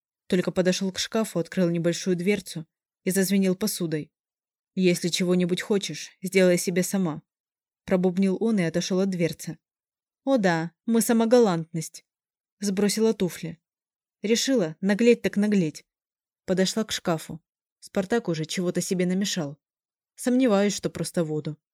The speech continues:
С утра пьют аристократы или... Начала я тихо и замолчала. Спартак хмыкнул, но от комментариев воздержался. В шкафу увидела банку растворимого кофе.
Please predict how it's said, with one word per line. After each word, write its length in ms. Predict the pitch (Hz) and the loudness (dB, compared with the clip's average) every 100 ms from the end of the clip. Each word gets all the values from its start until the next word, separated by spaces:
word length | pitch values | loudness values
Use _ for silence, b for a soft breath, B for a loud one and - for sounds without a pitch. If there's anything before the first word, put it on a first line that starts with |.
| _ _ _ _ _ | _ _ _ _ _
С 120 | - 226 | -6 -6
утра 260 | 202 262 | -2 -4
пьют 260 | 277 196 180 | 0 0 0
аристократы 680 | 175 175 190 208 240 - 262 | -2 -4 -6 -4 -6 -4 -6
или... 500 | - 214 254 269 269 _ _ _ _ | -4 -2 0 0 -4 _ _ _ _
Начала 340 | - 196 226 214 | -4 -4 0 2
я 140 | 220 | 2
тихо 420 | 214 175 - 160 - _ - | 0 -6 -6 -12 -14 _ -4
и 60 | |
замолчала. 680 | 220 233 233 - 165 147 143 _ _ _ _ | 0 2 0 -2 -6 -6 -10 _ _ _ _
Спартак 440 | - - 247 240 247 | -14 -4 -2 0 -4
хмыкнул, 540 | - 214 160 165 165 _ _ _ _ | -2 -2 -2 -8 -12 _ _ _ _
но 120 | 220 | -2
от 120 | 202 - | -2 2
комментариев 580 | 202 196 196 196 185 | 2 2 2 4 2
воздержался. 800 | 180 185 202 196 180 151 - 156 - _ _ _ _ _ | 2 0 0 0 -4 -4 -10 -14 -16 _ _ _ _ _
В 120 | - | -16
шкафу 300 | - 214 - | -4 -2 2
увидела 420 | 247 185 175 180 180 | 2 2 2 2 2
банку 320 | 196 202 175 | 2 0 -2
растворимого 600 | 165 - 185 180 190 208 | -4 -2 0 2 0 -2
кофе. 420 | 208 165 - 175 | -2 -4 -4 -12